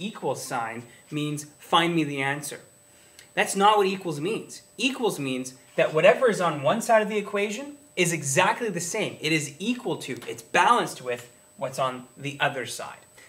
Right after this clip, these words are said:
The left and the right side of the equation are always the same.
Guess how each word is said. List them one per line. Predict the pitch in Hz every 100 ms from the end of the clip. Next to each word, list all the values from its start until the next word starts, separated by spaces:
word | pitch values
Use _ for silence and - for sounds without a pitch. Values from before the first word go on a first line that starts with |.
| -
The | 120
left | 117 196 240 254
and | 190
the |
right | 165 170
side | 175 151
of | 139
the | 127
equation | 123 127 123 123 123 - - _
are | 135 131
always | 127 120 117 120 - - -
the | 123
same. | - 117